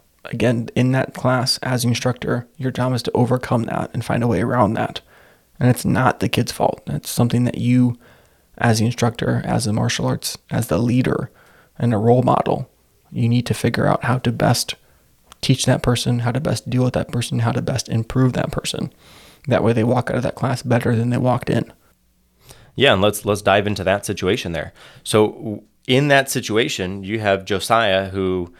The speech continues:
Speaker 2: is that ninth kid who's just not learning it, and he's just, he's terrible at everything, and, you know, all those things. He moves from this instructor, and he does a little bit better. He moves to this instructor, he gets a little bit worse, and, and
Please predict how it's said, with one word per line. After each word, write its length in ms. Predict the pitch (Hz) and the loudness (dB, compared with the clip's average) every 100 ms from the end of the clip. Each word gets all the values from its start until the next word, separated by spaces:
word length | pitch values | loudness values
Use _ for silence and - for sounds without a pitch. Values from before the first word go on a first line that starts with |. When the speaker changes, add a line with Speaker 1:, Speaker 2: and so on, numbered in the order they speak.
| - _ _ | -20 _ _
Speaker 2:
is 220 | 104 101 | -2 2
that 180 | 104 95 | 2 2
ninth 360 | 98 104 101 | 2 2 -2
kid 280 | - 110 101 | -2 2 2
who's 220 | 87 87 | 0 -6
just 160 | 92 90 | -6 -4
not 320 | 85 87 95 | 0 2 2
learning 320 | 92 92 90 | 0 0 -2
it, 140 | 85 82 | -4 -6
and 40 | |
he's 180 | 82 82 | -6 -6
just, 300 | 90 82 _ - | -6 -8 _ -10
he's 260 | 90 90 | -8 -10
terrible 460 | - 87 95 92 92 | -8 0 0 2 2
at 80 | 90 | 2
everything, 580 | 92 95 - 95 92 | 2 -2 0 -2 -2
and, 140 | 82 87 95 | -4 -6 -6
you 80 | |
know, 80 | 90 | -2
all 200 | 90 98 | 4 4
those 180 | 110 101 | 4 2
things. 360 | 110 113 98 - - - - - - _ - - - _ _ - 71 - | 2 2 0 -6 -16 -20 -20 -20 -20 _ -10 -10 -12 _ _ -18 -16 -16
He 200 | - 95 | -6 -2
moves 300 | 92 101 107 | 4 4 2
from 140 | - 92 | 0 0
this 200 | 104 107 | 0 -2
instructor, 540 | 95 107 104 113 107 | 0 0 2 0 0
and 160 | 92 92 | -2 -4
he 160 | 92 | -4
does 240 | 92 92 87 | -2 -2 -2
a 40 | |
little 300 | 87 101 101 | -2 0 0
bit 180 | 95 95 | -2 2
better. 240 | 95 95 | 2 4
He 80 | 95 | 0
moves 220 | 90 95 | -2 -6
to 60 | 87 | -4
this 220 | 98 - | -4 -4
instructor, 420 | 98 - 98 98 | -4 -2 -2 -4
he 60 | 87 | -6
gets 160 | 90 | -6
a 40 | 90 | -4
little 140 | 92 | -4
bit 160 | 85 87 | -2 2
worse, 400 | 117 123 117 - | 4 4 2 -2
and, 180 | 85 - | -6 -4
and 320 | 90 87 | -2 -2